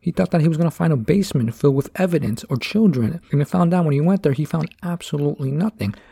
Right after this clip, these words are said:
Now, luckily, no one got killed, but he was motivated by his beliefs.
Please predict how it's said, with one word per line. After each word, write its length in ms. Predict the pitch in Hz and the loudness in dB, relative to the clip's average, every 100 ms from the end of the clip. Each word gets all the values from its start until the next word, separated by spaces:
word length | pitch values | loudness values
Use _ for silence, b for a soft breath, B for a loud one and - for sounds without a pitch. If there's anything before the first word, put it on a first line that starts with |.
| B | B
Now, 140 | 143 123 | -4 -2
luckily, 400 | 123 143 - 135 | 0 -2 -2 -2
no 160 | 123 | 0
one 160 | 120 117 | 0 -2
got 240 | 110 107 | -2 -4
killed, 640 | - - 262 233 139 123 117 - _ _ _ - | -10 0 4 6 6 4 0 -8 _ _ _ -4
but 120 | 143 | 0
he 160 | 208 | 2
was 180 | 180 123 | 2 2
motivated 680 | 143 170 214 170 131 120 120 | 0 2 4 4 0 -2 -4
by 140 | 117 | -4
his 200 | 120 117 | -2 -4
beliefs. 680 | 101 117 190 226 80 - | -4 -2 0 -2 -4 -16